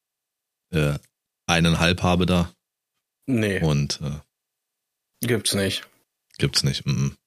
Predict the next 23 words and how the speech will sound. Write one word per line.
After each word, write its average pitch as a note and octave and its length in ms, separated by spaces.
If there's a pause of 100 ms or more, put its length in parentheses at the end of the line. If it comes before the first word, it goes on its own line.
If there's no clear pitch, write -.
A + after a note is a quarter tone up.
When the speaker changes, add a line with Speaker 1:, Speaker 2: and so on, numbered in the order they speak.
(280)
Speaker 2:
Babysitter. G#2 680 (320)
Speaker 1:
Dann D#2 240
werde D2+ 160
ich D2+ 140
mal D2+ 120
ein D2+ 80
paar, D2 480 (100)
äh, C#2+ 360 (1080)
Chatnachrichten G#2+ 840
veröffentlichen F2 560
von E2+ 200
dir, E2 160
wo D2+ 80
du D2 80
nicht C#2 180
kannst, F2 320
weil C#2 80
die C2+ 80
Kleine A#2+ 300
irgendwas G2+ 280
hat F2+ 180
oder E2 200
so. E2 260